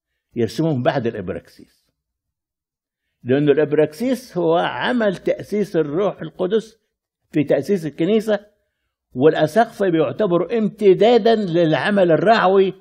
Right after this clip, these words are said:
للكنيسة اللي تم يوم الخمسين. في تأملنا في سفر أعمال الرسل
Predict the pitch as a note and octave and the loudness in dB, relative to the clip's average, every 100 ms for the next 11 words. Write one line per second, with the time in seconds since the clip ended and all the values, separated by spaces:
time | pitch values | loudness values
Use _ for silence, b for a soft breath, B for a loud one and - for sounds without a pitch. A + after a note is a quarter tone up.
0 | _ D#3 D3+ D#3 E3+ F3 F3 D#3 E3 C3 | _ -4 -2 -2 -2 0 0 0 -4 -4
1 | B2+ D3 C#3 B2+ A#2+ - _ _ C3+ B2+ | -2 -2 -2 -2 -6 -12 _ _ -2 -2
2 | G2+ F#2+ F2 - - _ _ _ _ _ | -2 -8 -16 -18 -20 _ _ _ _ _
3 | _ _ _ _ _ _ _ _ _ _ | _ _ _ _ _ _ _ _ _ _
4 | _ _ _ _ _ _ _ _ _ _ | _ _ _ _ _ _ _ _ _ _
5 | _ _ _ _ _ _ _ _ E3+ F3 | _ _ _ _ _ _ _ _ 0 4
6 | F#3 - C#3+ D#3 C4+ C4+ F3+ F3+ F3+ - | 4 2 0 0 0 0 0 0 -4 -8
7 | _ _ _ _ _ D3 C3 B2+ B2 - | _ _ _ _ _ -2 0 0 -4 -12
8 | _ _ - F3+ - A2 A#2 C3 G#2+ D#3 | _ _ -4 -4 -2 -2 -2 -2 -4 -6
9 | C#3+ | -8